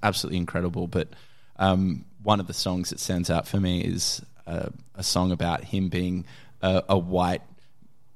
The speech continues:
you know, thirty-year-old American man, uh, who has a problematic past, and he, he wrote some jokes and he thought things were funny when he was young, but times have changed and he's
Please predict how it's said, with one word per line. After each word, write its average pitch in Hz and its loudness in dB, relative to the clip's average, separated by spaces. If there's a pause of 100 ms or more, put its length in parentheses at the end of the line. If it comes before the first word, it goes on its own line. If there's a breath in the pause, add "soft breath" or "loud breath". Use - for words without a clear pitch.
you 92 -2
know, 87 0 (840)
thirty-year-old 90 4 (260)
American 92 2
man, 95 0 (520 loud breath)
uh, 95 2 (340)
who 101 8
has 104 2
a 104 0
problematic 107 0
past, - -2
and - -2
he, 95 2
he 107 6
wrote 104 4
some 98 4
jokes 110 6
and 98 2
he 98 2
thought - 4
things 101 4
were 95 4
funny 107 6
when 101 0
he 98 -4
was 95 -4
young, 98 2
but 104 -2
times 98 0
have 101 -4
changed 98 0
and 98 2
he's 98 0